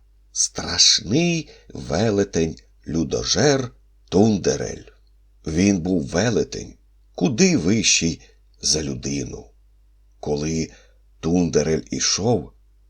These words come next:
земля двихтіла йому під ногами. Почувши грізну велетневу ходу, люди ховалися. Лиш один чоловік не боявся його —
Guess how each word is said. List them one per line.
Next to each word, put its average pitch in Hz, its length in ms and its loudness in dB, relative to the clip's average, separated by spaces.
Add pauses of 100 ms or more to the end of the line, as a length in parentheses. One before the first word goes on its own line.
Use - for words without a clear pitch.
(140)
земля 92 540 4
двихтіла 85 680 0
йому 71 420 -2 (400)
під 120 200 -4
ногами. 117 580 -6 (720)
Почувши 82 840 2 (420)
грізну 90 840 2 (260)
велетневу 76 720 2
ходу, 101 540 -2 (400)
люди 131 640 0 (440)
ховалися. - 840 -2 (840)
Лиш 240 280 4
один 214 320 8
чоловік 151 580 2
не 82 100 4
боявся 69 560 0
його — 64 360 -4